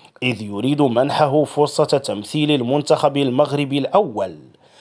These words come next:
بعدما تألق مؤخرًا برفقة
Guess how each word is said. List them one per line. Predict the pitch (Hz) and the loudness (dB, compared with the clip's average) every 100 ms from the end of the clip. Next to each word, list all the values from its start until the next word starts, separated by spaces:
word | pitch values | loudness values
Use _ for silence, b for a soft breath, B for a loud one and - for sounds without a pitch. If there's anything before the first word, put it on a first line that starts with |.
| b - | b -6
بعدما | 117 117 104 107 101 | 2 2 2 -4 -6
تألق | 90 - 110 151 147 151 135 | -4 -4 2 2 2 2 2
مؤخرًا | 117 107 143 - 143 147 151 | -2 -2 -2 2 4 4 4
برفقة | 117 107 127 - | 0 -4 -4 0